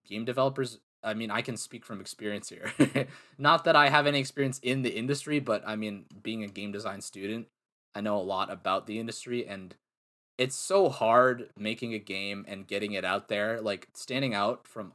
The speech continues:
so many other games is so hard. S-, and to get, like, the attention on these indie games that really deserve it now is so great.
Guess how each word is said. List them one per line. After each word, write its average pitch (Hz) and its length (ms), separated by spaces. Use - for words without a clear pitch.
so - 240
many 110 220
other 101 160
games 101 540
is 92 160
so 104 220
hard. 98 400
S-, - 160
and 104 160
to - 60
get, 123 320
like, 107 220
the 117 140
attention 120 340
on 117 100
these 110 160
indie 98 220
games 110 180
that 101 120
really 101 240
deserve 92 360
it 113 140
now 127 280
is 92 200
so - 320
great. 90 320